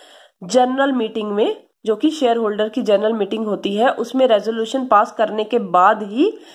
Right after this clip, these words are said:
वो बॉन्ड्स इशू कर सकते हैं लोगों को। अब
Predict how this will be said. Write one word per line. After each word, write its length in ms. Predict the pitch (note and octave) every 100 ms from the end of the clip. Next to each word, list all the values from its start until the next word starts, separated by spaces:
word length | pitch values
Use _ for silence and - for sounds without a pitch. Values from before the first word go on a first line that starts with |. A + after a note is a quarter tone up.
| -
वो 80 | -
बॉन्ड्स 400 | G3 G#3 G#3+ A3+
इशू 220 | G#3 -
कर 120 | G3+ F3
सकते 340 | - - -
हैं 140 | G#3
लोगों 320 | D4 G3 - C3+
को। 280 | - - - _ - - - - - -
अब 260 | - -